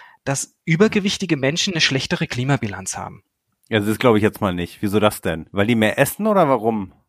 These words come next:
Speaker 1: Und wahrscheinlich, weil du auch schwerer bist und wenn du dann nicht mit dem Fahrrad fährst, sondern mit der U-Bahn oder mit
Speaker 2: Ja.
Speaker 1: dem Auto, verbrauchst du ja automatisch
Speaker 2: Aber
Speaker 1: mehr Energie.
Speaker 2: das ist vielleicht anders so, dass Leute, die halt tatsächlich mehr Auto fahren und weniger Fahrrad, dass die dicker sind. Aber, mm,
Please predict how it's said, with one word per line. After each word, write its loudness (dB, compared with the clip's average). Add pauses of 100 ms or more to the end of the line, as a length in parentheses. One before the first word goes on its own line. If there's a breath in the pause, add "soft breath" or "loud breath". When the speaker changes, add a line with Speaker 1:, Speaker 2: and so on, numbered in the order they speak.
(340)
Speaker 1:
Und 0
wahrscheinlich, 0
weil 2
du 0
auch 2
schwerer 2
bist 0
und 0
wenn 2
du -2 (280)
dann 0
nicht -2
mit 0
dem -2
Fahrrad 0
fährst, 0
sondern 0
mit -4
der -2
U-Bahn 2
oder 2
mit -2
Speaker 2:
Ja. -2
Speaker 1:
dem -4
Auto, -2
verbrauchst -6
du -4
ja 0
automatisch 0
Speaker 2:
Aber 0
Speaker 1:
mehr -2
Energie. -4
Speaker 2:
das -2
ist -12
vielleicht 2
anders 2
so, 0
dass 0
Leute, 2
die -4
halt 0
tatsächlich -2
mehr 0
Auto 2
fahren 4
und -4
weniger 0
Fahrrad, 2
dass -6
die -8
dicker 2
sind. -6
Aber, -2
mm, -14